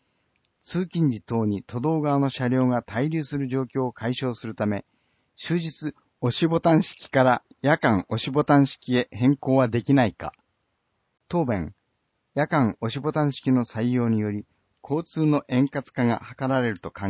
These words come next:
える。田無警察署と現地の状況を確認し、対応について協議を進めたい。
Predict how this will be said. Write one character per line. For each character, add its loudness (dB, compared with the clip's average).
え -4
る。 -16
田 0
無 4
警 -2
察 -4
署 -8
と -6
現 0
地 -4
の 0
状 -2
況 -6
を -4
確 -10
認 0
し、 -10
対 -2
応 2
に 0
つ -10
い -6
て -6
協 -4
議 -4
を -4
進 -10
め -6
た -8
い。 -20